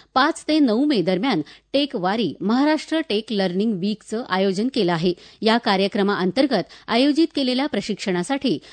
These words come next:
लातूर जिल्ह्यातील सर्व प्रशासकीय अधिकारी आणि कर्मचाऱ्यांनी सहभागी होण्याचं आवाहन प्रशासनानं केलं आहे. या उपक्रमातून आधुनिक तंत्रज्ञानाचा प्रसार करून त्यामधून आधुनिक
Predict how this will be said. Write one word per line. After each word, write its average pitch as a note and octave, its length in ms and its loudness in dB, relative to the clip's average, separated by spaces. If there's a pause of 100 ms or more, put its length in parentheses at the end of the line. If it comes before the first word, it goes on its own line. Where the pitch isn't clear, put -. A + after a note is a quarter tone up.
(120)
लातूर A#3+ 360 2
जिल्ह्यातील C#4+ 500 0
सर्व A3+ 300 -2
प्रशासकीय A3 680 -4
अधिकारी G3 500 0
आणि G#3+ 220 -2
कर्मचाऱ्यांनी F#3+ 680 0
सहभागी C4 460 0
होण्याचं G3+ 360 -2
आवाहन G3 460 0 (260)
प्रशासनानं C4 640 0
केलं F3 160 0
आहे. E3+ 200 0 (300)
या G#3 140 4
उपक्रमातून C#4+ 720 2
आधुनिक A#3+ 480 0
तंत्रज्ञानाचा G#3+ 640 -2
प्रसार F3+ 380 -2
करून B3 260 0 (300)
त्यामधून C#4 500 6
आधुनिक A3 360 0